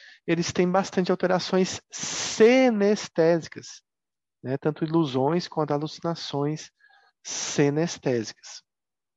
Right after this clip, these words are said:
que é o que a gente vê o paciente descrever pra gente quando ele tá com esse quadro. Síndrome de Cotard também é uma coisa que a gente vê com uma certa frequência.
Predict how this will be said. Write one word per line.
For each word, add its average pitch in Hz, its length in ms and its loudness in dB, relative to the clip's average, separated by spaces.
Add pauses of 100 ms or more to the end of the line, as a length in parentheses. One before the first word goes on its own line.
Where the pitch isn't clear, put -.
(2500)
que - 80 -4
é 123 60 2
o 127 60 2
que - 100 -4
a 123 40 2
gente 135 240 -2
vê 139 720 2
o 135 140 -10
paciente 135 480 -2
descrever 127 560 0
pra 135 200 -2
gente 120 520 -8 (420)
quando 131 180 -2
ele 131 100 -4
tá 131 100 0
com - 100 -4
esse - 260 -6
quadro. 107 340 -8
Síndrome 208 260 0
de - 100 -10
Cotard 202 380 0
também 214 220 0
é - 20 2
uma 233 140 -2
coisa 185 240 -2
que - 80 -10
a 190 40 -6
gente 185 120 -14
vê 175 100 -2
com - 100 -12
uma 180 120 -2
certa 165 340 -2
frequência. 139 560 -6